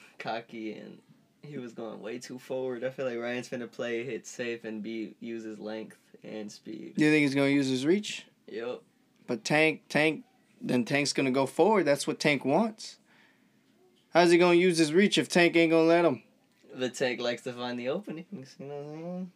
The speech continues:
Speaker 1: You can't find openings when you're rushing in.
Speaker 2: Man, but I just don't think Ryan's too experienced to fight Tank, though.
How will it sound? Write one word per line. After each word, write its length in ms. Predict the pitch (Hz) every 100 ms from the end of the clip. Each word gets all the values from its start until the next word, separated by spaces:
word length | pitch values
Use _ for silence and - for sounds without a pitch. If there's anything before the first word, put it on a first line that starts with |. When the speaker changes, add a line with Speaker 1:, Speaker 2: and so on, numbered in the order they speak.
| _ _ _
Speaker 1:
You 60 | 135
can't 240 | - 139 135
find 200 | 131 127
openings 340 | 143 139 131
when 120 | 123
you're 120 | 120 117
rushing 320 | 127 - 135
in. 240 | 147 143 - -
Speaker 2:
Man, 380 | - - - - - _ _ _ _ _
but 180 | - 180
I 120 | 214
just 180 | 233 226
don't 220 | 214 208
think 220 | 220 208 - -
Ryan's 720 | 147 190 214 208 170 - - -
too 160 | 214
experienced 800 | 180 - - 165 233 262 139 -
to 60 | -
fight 340 | - 123 -
Tank, 280 | - 123 -
though. 220 | - -